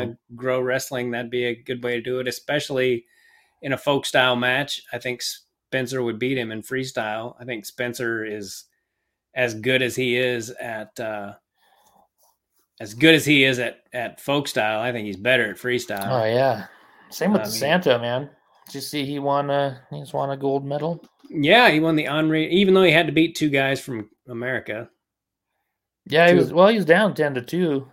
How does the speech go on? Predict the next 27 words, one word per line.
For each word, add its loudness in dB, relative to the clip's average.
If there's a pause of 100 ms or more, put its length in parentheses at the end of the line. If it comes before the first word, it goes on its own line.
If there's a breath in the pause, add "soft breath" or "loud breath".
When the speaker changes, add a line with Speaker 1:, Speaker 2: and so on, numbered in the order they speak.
Speaker 1:
in -12
that -8
one -6
match -6
and -14
came -12
back -4
and -14
won. -14
That -14
was -18
pretty -16
cool. -12
Speaker 2:
W-, -10
was -2
that 6
against, 0
um, -2 (1000)
Speaker 1:
Was -10
that -8
Garrett? 0
Speaker 2:
N-, -4
Nashawn 0
Garrett? -2 (320)
Speaker 1:
Yeah. -14 (500)
Speaker 2:
That's -4
awesome. 0